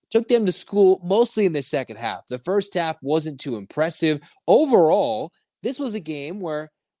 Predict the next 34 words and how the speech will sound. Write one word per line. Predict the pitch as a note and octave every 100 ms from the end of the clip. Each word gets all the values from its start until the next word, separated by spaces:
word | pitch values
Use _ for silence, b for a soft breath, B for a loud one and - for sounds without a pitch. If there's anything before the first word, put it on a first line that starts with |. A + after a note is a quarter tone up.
| _ -
we | D#3+
were | F3 E3+
wanting | C3 C#3 F#3 A#3+ G#3+
to | E3+
see | D#3+ - A2+ B2
what | D#3 A#2+ C3 - _
the | C#3
international | B2+ B2 A#2+ A#2 B2 C#3+
freshman | C3 F3+ A#3 - D#3
would | B2
like, | G#2+ F#2 -
like, | G2 F#2
look | C#3+ E3 B2+
like. | G#2 -
All | E3+ C4
the | A3+
freshmen | - C3 A2+ - A#2 B2
outside | C3 C#3+ - C#3+
of | B2+ -
Berke, | - G3 A3+ - A#2+ G2+ G#2 - b -
'cause | C#3
he | D3+
was | C#3+
still | - - E3+ C#3
waiting | C3 C3+
to | B2
get | B2 -
cleared | C#3+ C3
by | A#2+
the | A2 A2+
N | G#2+
C | A#2
A | A2 C3+
A. | D#3+ D#3+